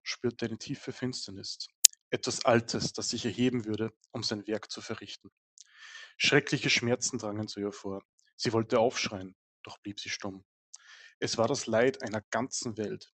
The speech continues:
ihrer Welt, Agamas, das sie verspürte. Vom Norden kam Finsternis und ihr folgte der Tod.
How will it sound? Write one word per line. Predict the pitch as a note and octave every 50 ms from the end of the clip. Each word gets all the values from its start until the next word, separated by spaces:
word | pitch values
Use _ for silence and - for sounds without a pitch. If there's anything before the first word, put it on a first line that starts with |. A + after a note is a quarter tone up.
| _ _ -
ihrer | C3+ C3+ C#3 B2+ A#2 -
Welt, | G2 F#2+ G#2 - - - _ _ _ _ _ _ _ _ _
Agamas, | - - G2+ - G#2 G#2 G#2 G2+ G2 - - - _ _ _ _ -
das | G#2 G2 -
sie | - A2
verspürte. | - - G2 - - - G2+ G2+ - - - G2+ F#2 _ _ _ _ _ - - - - - - - - _
Vom | - - - B2 B2
Norden | A#2+ A#2+ A#2+ C3 C#3 C#3+ D#3 C#3+
kam | - C#3+ C3+
Finsternis | B2 - - C3+ C#3 - - - A#2+ A#2 A#2+ - - - - - _ _ _ _ _ - - -
und | B2 A2+ -
ihr | A#2 A2
folgte | G2+ - G#2+ G2+ G2 - - - A2
der | G#2+ G#2
Tod. | - - - - A#2+ -